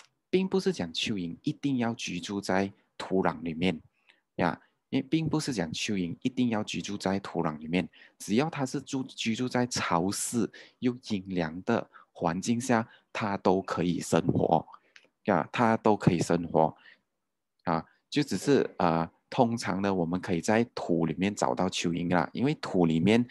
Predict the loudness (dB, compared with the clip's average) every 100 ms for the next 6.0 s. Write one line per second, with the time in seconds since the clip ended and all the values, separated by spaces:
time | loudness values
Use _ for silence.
0 | -8 -8 -6 -4 -6 -8 -4 0 2 2
1 | -2 -2 -4 0 -2 0 -2 0 0 2
2 | 0 -2 _ _ _ _ _ _ _ _
3 | _ -2 0 0 -4 _ _ _ _ _
4 | _ _ _ _ _ _ _ _ _ _
5 | _ _ _ _ _ _ _ 4 4 0